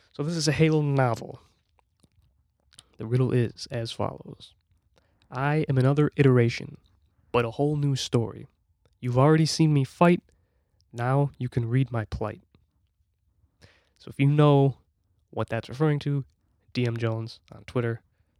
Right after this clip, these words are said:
and or, and or on Discord. One entry per person,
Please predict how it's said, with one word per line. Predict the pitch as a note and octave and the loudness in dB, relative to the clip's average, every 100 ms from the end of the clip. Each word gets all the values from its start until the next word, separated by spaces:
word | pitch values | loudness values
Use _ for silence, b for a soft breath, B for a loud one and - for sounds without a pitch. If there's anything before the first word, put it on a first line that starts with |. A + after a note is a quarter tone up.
| _ _ _ _ _ | _ _ _ _ _
and | A#2+ G#2+ G#2+ G#2 G2+ _ | -6 -6 -6 -14 -20 _
or, | C#3 B2+ A#2 A#2 B2+ | -2 -2 -2 -6 -6
and | C#3+ C#3 | -4 -2
or | B2+ A#2+ A#2 A#2 | -2 -2 -4 -6
on | A2+ A2 A2+ - _ _ _ _ _ _ _ _ _ | -10 -12 -16 -20 _ _ _ _ _ _ _ _ _
Discord. | B2 - A#2 - B2 | -6 -6 -10 -12 -8
One | A#2+ A#2 | -8 -8
entry | A#2 - A2+ | -10 -12 -10
per | B2 | -10
person, | - G3+ F#3+ F#3+ F#3 F3+ | -2 -2 -2 -6 -8 -10